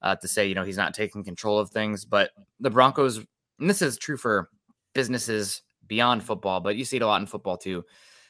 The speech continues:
When you go from the old crotchety defensive guy who's not the player's coach, who, you know, not playing music and nobody likes, well, then we gotta, we gotta swing really hard the other direction of the pendulum and go for an offensive-minded guy who's oh shucks and everybody loves. And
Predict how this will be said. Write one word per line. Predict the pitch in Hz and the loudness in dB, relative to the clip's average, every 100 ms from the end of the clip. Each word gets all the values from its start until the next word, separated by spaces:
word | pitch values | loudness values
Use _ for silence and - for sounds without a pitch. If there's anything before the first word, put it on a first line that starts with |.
| - | -6
When | 104 110 110 | 0 2 2
you | 110 | 0
go | 117 123 | 4 4
from | 123 117 | 4 -2
the | 117 | 0
old | 98 120 127 120 - | 2 2 0 -2 -6
crotchety | - 123 - 110 117 113 | 4 4 4 -4 -2 -2
defensive | 107 104 135 143 143 123 | -4 0 0 2 -4 0
guy | 127 139 151 - _ - | 0 0 -2 -6 _ -10
who's | 107 95 | -6 2
not | 107 | 2
the | 127 | 0
player's | 110 123 127 | 0 0 0
coach, | - 120 123 | -2 -2 -2
who, | 104 | -4
you | 95 | -4
know, | 90 | -4
not | 90 117 | 0 0
playing | 117 117 107 | 2 -2 0
music | 104 107 117 98 | -2 -4 -6 -4
and | 92 | -6
nobody | 90 107 104 104 | -2 -2 -2 -2
likes, | 98 107 - - _ _ | 0 -2 -4 -10 _ _
well, | 101 | -2
then | 123 147 | 0 0
we | |
gotta, | 123 120 107 - - | 2 2 2 -4 -8
we | 127 | 0
gotta | 113 | 0
swing | - 127 95 87 160 | 0 -2 -4 -4 0
really | 208 170 117 | 4 4 2
hard | 117 107 85 80 _ | 4 4 4 -2 _
the | 104 113 | -2 0
other | 107 | 0
direction | 98 104 - 101 | 0 -2 -2 -8
of | |
the | 87 | -8
pendulum | 101 98 92 92 | -6 -4 -4 -4
and | 90 | -4
go | 104 | -4
for | 107 | -2
an | 98 | 0
offensive-minded | 104 107 98 101 101 98 | -2 -4 -8 -4 -4 -2
guy | 98 98 95 | 2 2 2
who's | 95 95 - _ _ - | -2 -4 -6 _ _ -8
oh | 107 | -4
shucks | 107 113 107 - | -2 0 0 0
and | 101 | -4
everybody | 98 101 98 95 | -2 -2 -2 -2
loves. | 92 98 98 95 | 0 0 0 -6
And | 92 | -6